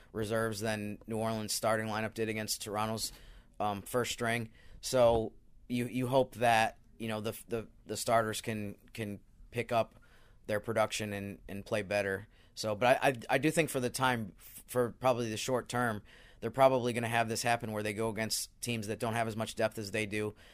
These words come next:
And I've also been really happy with the way that the bench has gelled together so far very early. So, yeah, the, I guess that's, that's one thing that we're gonna have to watch for. The starters have to make sure,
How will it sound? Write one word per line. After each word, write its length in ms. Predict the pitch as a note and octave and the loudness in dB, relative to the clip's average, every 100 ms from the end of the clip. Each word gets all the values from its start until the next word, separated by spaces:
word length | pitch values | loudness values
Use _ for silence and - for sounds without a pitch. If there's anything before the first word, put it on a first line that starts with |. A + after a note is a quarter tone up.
| - - | -20 -8
And 120 | A2+ | 0
I've 160 | A2+ A2+ | 2 4
also 280 | B2 - A#2 | 4 4 0
been 400 | A2+ A2 G#2+ - | 0 0 -2 -6
really 220 | A#2 A#2 | -2 0
happy 280 | A2+ A2+ A2+ | 2 0 0
with 160 | A2 | -4
the 80 | G2+ | -4
way 240 | G#2 G#2+ G#2+ | -2 0 0
that 180 | G2 | -4
the 60 | G#2+ | -8
bench 360 | F#2 G#2+ G#2 - | -4 -4 -2 -4
has 240 | G#2 - | -4 -4
gelled 400 | - A2 A2 G#2+ | -4 0 0 0
together 360 | G#2 G#2+ G#2+ G#2 | -4 -2 -2 -2
so 200 | G#2+ G#2 | -4 -4
far 280 | G#2 G2+ | 0 0
very 240 | G2+ G2+ F#2+ | 2 0 0
early. 480 | C#2+ G#2 G#2 G2 - - - - - | -2 -2 -2 -4 -8 -18 -20 -20 -10
So, 220 | - A2+ | -4 -2
yeah, 240 | A2+ A2+ G#2 | 2 2 2
the, 240 | G#2+ G#2 - - - - - | -2 -6 -12 -20 -20 -16 -6
I 120 | A2+ | -2
guess 200 | A#2+ A#2+ | 0 2
that's, 340 | A#2+ - - - | 0 0 -6 -4
that's 220 | A2 - | -6 -2
one 160 | A#2 A2+ | -4 -2
thing 160 | A2+ | -2
that 140 | A2 G2+ | -2 -4
we're 100 | G#2 | -6
gonna 200 | G#2 G2+ | -4 -4
have 120 | G2+ | -4
to 60 | |
watch 220 | G#2+ G2+ - | -2 -2 -2
for. 240 | A2 A2 | -4 -2
The 80 | G#2 | -2
starters 440 | - A2+ G#2+ G#2 - - - - | 0 2 0 -2 -10 -20 -12 0
have 160 | B2 | 0
to 60 | B2 | 0
make 200 | B2 A#2 | -2 0
sure, 420 | - A#2+ A#2+ A#2 | 2 4 4 0